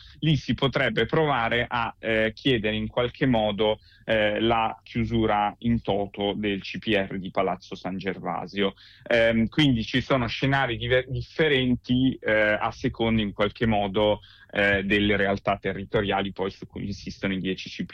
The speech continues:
R, ehm, italiani. Aggiungo solo una cosa, non voglio andare troppo lungo su questa risposta, perché qual è il tema essenziale? Mm, questa sentenza del Consiglio di Stato arriva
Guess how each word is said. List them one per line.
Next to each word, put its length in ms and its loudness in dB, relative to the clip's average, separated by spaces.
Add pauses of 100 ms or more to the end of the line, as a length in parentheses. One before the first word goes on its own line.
R, 360 -2 (320)
ehm, 500 2
italiani. 840 0
Aggiungo 440 4
solo 220 0
una 140 2
cosa, 300 -2
non 120 0
voglio 200 2
andare 240 2
troppo 300 -4
lungo 200 2
su 120 -6
questa 260 0
risposta, 840 0 (340)
perché 340 0
qual 200 0
è 60 2
il 160 0
tema 220 2
essenziale? 760 -2 (220)
Mm, 240 -2
questa 240 -2
sentenza 380 0
del 100 2
Consiglio 300 0
di 120 0
Stato 360 0
arriva 540 2